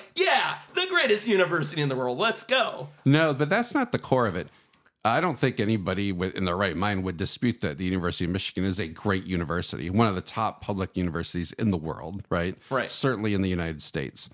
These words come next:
Speaker 2: It is the, the arrogance that I have experienced firsthand. It is the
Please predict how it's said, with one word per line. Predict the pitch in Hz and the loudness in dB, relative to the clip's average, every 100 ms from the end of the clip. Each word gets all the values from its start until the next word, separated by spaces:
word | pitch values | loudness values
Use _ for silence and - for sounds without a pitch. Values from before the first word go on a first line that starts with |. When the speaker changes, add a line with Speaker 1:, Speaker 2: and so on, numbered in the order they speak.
| - _ _ _ _ _ _ | -18 _ _ _ _ _ _
Speaker 2:
It | - 120 | 2 4
is | 120 101 | 2 0
the, | - 113 101 95 90 107 _ _ _ - | 2 2 4 2 0 -4 _ _ _ -4
the | 117 120 110 | 4 4 4
arrogance | 123 120 104 101 - | 0 2 0 0 0
that | 110 | 2
I | 98 98 | 2 2
have | 95 87 - - _ _ - | 0 -4 -10 -18 _ _ -8
experienced | - - - 139 131 113 92 - - | -6 -8 2 4 6 4 2 -2 -2
firsthand. | 113 101 - - 113 110 95 87 - | -2 -2 -4 0 2 2 0 -2 0
It | 123 | 2
is | 120 110 92 | 2 0 0
the | 107 | -2